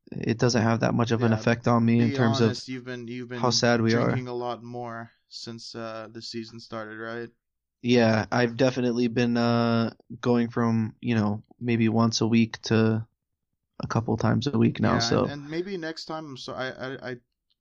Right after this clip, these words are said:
Speaker 2: supposed to, I, I should have just mentioned this earlier, but next time, please don't refer to it as getting intoxicated by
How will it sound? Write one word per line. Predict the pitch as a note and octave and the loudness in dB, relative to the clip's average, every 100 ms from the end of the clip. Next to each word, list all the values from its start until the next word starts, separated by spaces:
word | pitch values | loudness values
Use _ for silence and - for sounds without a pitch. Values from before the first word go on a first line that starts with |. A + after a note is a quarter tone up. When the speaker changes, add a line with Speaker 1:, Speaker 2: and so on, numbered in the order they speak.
| _ | _
Speaker 2:
supposed | - - C3+ C3+ | -18 -12 -12 -8
to, | B2 A2 G2+ _ | -8 -8 -12 _
I, | A#2+ A#2 | -14 -10
I | A#2+ | -10
should | A#2+ C#3 | -10 -10
have | A#2+ A2+ | -12 -12
just | A2 - | -18 -14
mentioned | A2+ A2+ A#2 | -14 -14 -16
this | G#2+ - | -16 -12
earlier, | A#2 A2+ A2 | -10 -10 -12
but | G#2+ A2 _ _ _ _ C#3 | -14 -16 _ _ _ _ -14
next | E3+ - | -12 -10
time, | G3+ F#3+ | -8 -6
please | F#3+ G3 | -6 -6
don't | - F3+ - | -8 -10 -8
refer | B2 - A#2 A#2 | -10 -8 -8 -8
to | - A#2+ | -6 -6
it | A#2 | -6
as | G#2+ G#2 - | -10 -12 -14
getting | A#2+ A2+ A#2 A#2 | -10 -10 -10 -12
intoxicated | - A2+ - G#2 - A#2 A#2 A2 A2+ | -16 -14 -12 -12 -12 -18 -14 -14 -12
by | A2 | -12